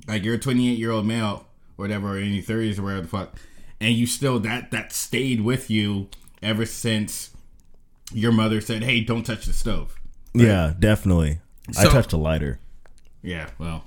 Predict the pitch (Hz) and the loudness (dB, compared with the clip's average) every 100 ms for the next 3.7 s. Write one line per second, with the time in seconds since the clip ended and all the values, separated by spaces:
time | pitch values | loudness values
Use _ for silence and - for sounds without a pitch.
0 | - 80 156 98 69 76 - - - - | -2 0 2 0 -4 -6 -12 -18 -16 -8
1 | - 110 98 90 - 87 82 71 - - | 0 2 2 -2 -6 -8 -8 -14 -10 -6
2 | - 135 123 113 - - - - - - | 2 2 2 -2 -8 -20 -20 -20 -20 -20
3 | - - 120 117 110 104 | -16 -2 0 0 -2 -6